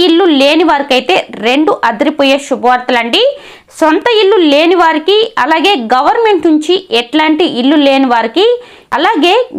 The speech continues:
గవర్నమెంట్ నుంచి ఎట్లాంటి ఇల్లు రాని వారికి కూడా అదిరిపోయే శుభవార్త అండి. అదిరిపోయే రెండు శుభవార్తలు. So that ఎవరు కూడా ఇల్లు లేని వాళ్ళు స్కిప్ చేయకుండా చివరి వరకు చూడండి. వ్యాప్తంగా ఉన్నటువంటి ఇల్లు లేని వారికి అందరికీ కూడా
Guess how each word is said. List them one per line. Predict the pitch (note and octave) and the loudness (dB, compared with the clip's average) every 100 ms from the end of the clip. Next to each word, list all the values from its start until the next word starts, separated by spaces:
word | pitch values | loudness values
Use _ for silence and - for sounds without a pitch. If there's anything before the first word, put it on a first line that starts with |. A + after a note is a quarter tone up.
| G#3+ | -2
గవర్నమెంట్ | C#4+ G#4+ A#4+ A4 G#4+ F4 | 0 0 0 0 2 2
నుంచి | D#4 - F#4+ - B3+ | 0 0 -4 -2 -4
ఎట్లాంటి | B3+ E4+ E4+ G4 D#4+ | 0 0 2 2 2
ఇల్లు | C#4+ F#4 E4+ | 2 2 2
రాని | C#4 D4+ D4 | 2 2 0
వారికి | C4 C4 | -2 -2
కూడా | B3 F4+ C5+ - - A#3 | 0 0 -4 -10 -8 -6
అదిరిపోయే | A3 C4 C#4 C#4 C#4+ | -2 0 2 0 -2
శుభవార్త | A#3+ A3+ B3+ B3+ B3+ | -4 -2 0 0 0
అండి. | F4+ A4 - | 0 -2 -4
అదిరిపోయే | B3 A#3 G4+ F4+ D4+ E4 B3 A#3 | -4 -2 -2 0 0 0 0 0
రెండు | D4+ F#4 | 0 -2
శుభవార్తలు. | D#4+ A#3+ A#3+ A3 G3 D3+ - - - _ - | -4 0 0 -2 -4 -6 -10 -20 -20 _ -2
So | F#4 | -2
that | F#4 E4 B3 A3+ C4+ | -2 -2 -2 0 0
ఎవరు | A4 A4+ - | 0 0 0
కూడా | F4 G4 - A#3 C4 | 0 0 -4 -4 0
ఇల్లు | D#4 G4+ | 2 2
లేని | F4+ D4+ C#4 | 2 2 0
వాళ్ళు | C4+ F4+ - | 0 -2 -2
స్కిప్ | - C4+ C4+ F#4 | -6 -8 -4 -2
చేయకుండా | F4 D#4+ D4+ E4 - - | 0 0 0 -2 -6 -2
చివరి | C#4 D4+ C#4 | 0 2 0
వరకు | B3+ C4 B3+ | -2 -4 -4
చూడండి. | G#3+ G#3 G3 F#3 _ _ _ _ E4+ | -4 -4 -4 -10 _ _ _ _ -4
వ్యాప్తంగా | D4+ D#4 D#4+ D4+ | -2 0 0 2
ఉన్నటువంటి | C4+ C4+ C4+ C4+ D4 G#3+ - - C4 | 0 0 0 0 0 -2 -4 -4 0
ఇల్లు | D#4+ F#4+ | 2 2
లేని | G4 E4+ | 2 2
వారికి | C#4+ C4+ A#3 | 0 0 -2
అందరికీ | C4 D4+ D#4 D4 B3+ | 0 0 -2 0 0
కూడా | B3 | 0